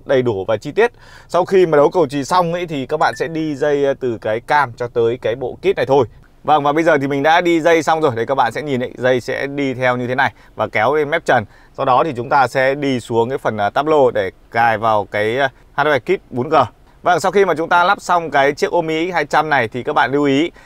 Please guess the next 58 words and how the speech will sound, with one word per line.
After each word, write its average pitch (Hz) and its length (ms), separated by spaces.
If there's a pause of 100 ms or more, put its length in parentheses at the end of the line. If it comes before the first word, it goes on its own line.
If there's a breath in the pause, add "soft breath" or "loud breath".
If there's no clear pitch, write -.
(120 loud breath)
là 123 120
cái 123 120
phần 131 340
quay, 151 460
à, 131 60 (160)
xoay 151 340
ba 147 180
trăm 139 160
sáu 135 140
mươi 180 100
độ - 140
của 104 100
cam 147 280
ấy, 190 120 (260 soft breath)
mỗi 160 140
lần 190 120
khởi 143 120
động 139 220
nó 135 140
sẽ 175 200
tự - 120
động - 200
quay 156 220
tới 135 160
một 151 100
cái 151 100
hướng 151 280
mặc 170 120
định 160 180
mà 123 160
chúng - 80
ta 135 220
đã 110 140
thiết 180 100
lập 135 120
sẵn. - 220 (360 soft breath)
À, 139 200
các - 80
bạn 170 160
có 208 80
thể 175 160
vào 135 320
cái 165 80
phần 139 240
mềm 135 280 (320)
bảy 123 140
mươi 147 140
Mai 165 260
để 120 100
chúng 127 140
ta 151 160
hiệu 143 300
chỉnh 101 180
cái 113 100
góc 180 240
nhìn 135 220 (240)
chính 156 140
xác 226 240